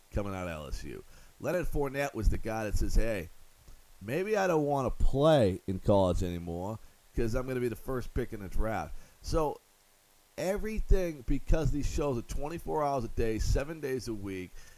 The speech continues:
they just run out of stuff to talk about. They start talking about what everybody else is talking about. They start agreeing with what everybody's agreeing with.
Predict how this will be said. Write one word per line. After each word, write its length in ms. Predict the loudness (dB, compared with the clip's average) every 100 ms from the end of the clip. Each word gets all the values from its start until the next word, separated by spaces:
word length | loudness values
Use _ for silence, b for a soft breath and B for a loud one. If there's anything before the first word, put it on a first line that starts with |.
| b -10
they 160 | -8
just 180 | -6 -8
run 240 | -6 -4 -2
out 120 | -2
of 80 | -2
stuff 260 | -2 -2
to 60 | -6
talk 400 | 2 2 2 -2
about. 400 | -10 -6 -6 -6
They 80 | -2
start 340 | 2 2 2
talking 320 | 0 -2 -2
about 200 | -4 -2
what 100 | 0 0
everybody 340 | -2 -4 -2
else 220 | -2 -4
is 80 | -2
talking 320 | 0 0 -4
about. 140 | -8 -8
They 100 | -6
start 280 | -4 -2
agreeing 400 | -4 -8 -10 -6
with 120 | -4 -2
what 100 | -2
everybody's 420 | -2 -4 -6 -6
agreeing 400 | -6 -4 -4 -4
with. 200 | -6